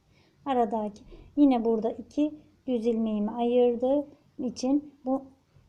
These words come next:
buraya bu iki düz ilmeğimin arasında iki tane arttırma yapıyorum. Hemen tekrar yine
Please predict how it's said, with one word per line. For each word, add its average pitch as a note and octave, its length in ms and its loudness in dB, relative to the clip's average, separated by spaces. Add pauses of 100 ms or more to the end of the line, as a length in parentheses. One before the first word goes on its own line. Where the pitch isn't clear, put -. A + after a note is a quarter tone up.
(320)
buraya C4 500 2 (280)
bu C#4 120 -6
iki C#4 240 -4
düz A#3 180 -4
ilmeğimin A#3 460 -2
arasında A#3 480 -2
iki A3+ 220 -14
tane G3 280 -6
arttırma F#3+ 440 -8
yapıyorum. G3+ 540 -10
Hemen G#3+ 340 -4
tekrar G#3+ 540 -4
yine A3+ 540 -6